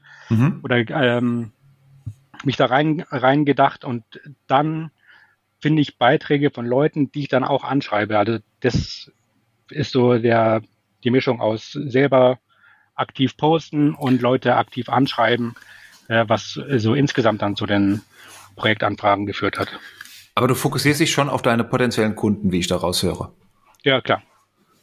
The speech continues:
Speaker 1: Mhm. Und das sind andere
Speaker 2: Also
Speaker 1: Solopreneure, die auch WordPress nutzen oder nutzen könnten. Primär, hast du gesagt.
Speaker 2: Das sind me-, meistens eben, ja, Solopreneure, FreiberuflerInnen, die halt eine Website, ähm, brauchen
Speaker 1: Mhm.
Speaker 2: und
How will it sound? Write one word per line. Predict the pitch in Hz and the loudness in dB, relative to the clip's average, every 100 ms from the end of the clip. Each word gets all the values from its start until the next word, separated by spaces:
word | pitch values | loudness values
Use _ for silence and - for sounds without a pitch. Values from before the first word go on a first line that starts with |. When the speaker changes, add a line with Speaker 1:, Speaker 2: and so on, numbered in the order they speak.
| _ - | _ -4
Speaker 1:
Mhm. | 104 160 - - - - | 2 2 0 -12 -12 -4
Und | 113 | -2
das | 113 | 0
sind | 151 147 | 0 0
andere | 117 131 120 | 0 0 0
Speaker 2:
Also | 123 | 2
Speaker 1:
Solopreneure, | 127 120 107 117 131 | 2 0 2 2 2
die | 139 117 | 2 0
auch | 110 | 2
WordPress | 104 104 104 - - | 0 0 -2 -4 -6
nutzen | 95 95 95 - | -4 -2 -2 -2
oder | 90 | -2
nutzen | 90 90 98 | -2 -2 -4
könnten. | 82 - 85 - | -4 -6 -8 -8
Primär, | - 101 71 - | -2 0 0 -2
hast | 90 85 | -6 -6
du | |
gesagt. | - 90 - - | -8 -12 -14 -6
Speaker 2:
Das | 127 - | -6 0
sind | 156 147 - | 0 0 -2
me-, | 143 156 | -2 0
meistens | 135 151 156 165 143 | 2 2 0 -4 0
eben, | 143 143 135 139 156 139 | 2 4 2 0 -6 -4
ja, | 120 123 127 | 2 4 4
Solopreneure, | 131 127 - 139 165 151 135 | 2 -6 -2 0 2 0 0
FreiberuflerInnen, | 139 147 135 135 131 135 131 131 127 | 0 0 0 -2 -2 0 2 4 2
die | 120 127 | 0 0
halt | 110 117 - | 0 -2 -6
eine | 113 | -4
Website, | 117 - 117 104 - | -4 -2 -2 -2 -4
ähm, | - 101 101 104 - - | -8 -6 -6 -10 -18 -10
brauchen | 104 131 170 175 165 165 - | 0 2 2 0 -4 -4 0
Speaker 1:
Mhm. | |
Speaker 2:
und | 110 190 - - | 0 0 -4 -18